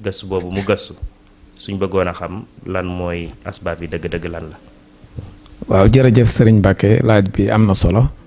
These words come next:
Speaker 2: Waaye li nga tënke waxtaan wi it am na solo, ndax téere bi moom li ko tax a jóg lépp mooy wër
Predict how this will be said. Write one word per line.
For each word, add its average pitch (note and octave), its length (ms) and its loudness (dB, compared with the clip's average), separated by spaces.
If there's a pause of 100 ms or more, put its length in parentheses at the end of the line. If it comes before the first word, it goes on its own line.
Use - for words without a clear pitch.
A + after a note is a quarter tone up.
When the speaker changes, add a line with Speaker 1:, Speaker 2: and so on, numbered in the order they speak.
(1040)
Speaker 2:
Waaye A2 200 4
li A#2 120 4
nga B2+ 100 4
tënke B2+ 300 2
waxtaan G2+ 340 2
wi G2+ 80 4
it - 160 -4
am A2 140 4
na G#2 80 4
solo, F#2+ 280 0
ndax G#2+ 280 -2 (220)
téere C3 260 4
bi A#2 80 0
moom G#2+ 200 0
li A#2 80 2
ko C#3 80 -2
tax B2 160 -2
a A#2+ 60 0
jóg A2+ 160 -8
lépp A#2+ 240 -4
mooy A#2 180 0
wër C#3 340 2